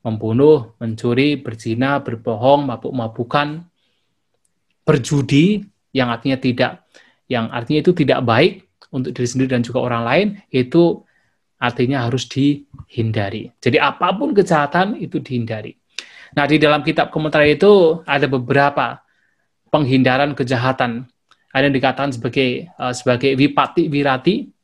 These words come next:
wipati wirati, ada dikatakan sebagai samucedana samadana wirati, dan juga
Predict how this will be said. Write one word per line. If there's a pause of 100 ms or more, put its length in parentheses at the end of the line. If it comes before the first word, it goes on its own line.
(480)
wipati
wirati, (800)
ada
dikatakan
sebagai
samucedana
samadana
wirati,
dan
juga